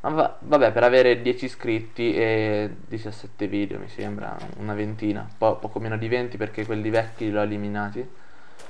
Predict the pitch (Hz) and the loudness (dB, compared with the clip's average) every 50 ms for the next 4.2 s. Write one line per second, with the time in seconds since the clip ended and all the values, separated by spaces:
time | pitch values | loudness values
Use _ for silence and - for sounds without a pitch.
0 | - - - - 110 117 117 113 - 127 123 - - 110 117 120 120 113 117 - | -12 -12 -8 -4 0 0 0 2 0 -2 -2 0 -2 -2 0 0 0 0 0 0
1 | 131 127 127 - 107 107 113 113 107 101 104 101 101 101 98 107 95 - 107 107 | 0 0 0 0 0 0 0 -2 -4 -4 -4 -4 -4 -6 -6 -8 -8 -8 -6 -6
2 | 107 107 107 104 101 101 - 104 107 107 117 127 127 - - 123 123 113 101 101 | -6 -6 -4 -4 -4 -4 -2 -2 -2 0 0 -2 -2 -2 -4 -4 -4 -4 -4 -8
3 | - - 175 160 147 139 123 110 - 113 107 107 110 110 139 131 110 104 104 - | -4 -4 -2 0 0 0 -2 -4 -4 -6 -6 -6 -4 0 0 0 0 0 -2 -8
4 | 110 110 - - | -10 -10 -10 -12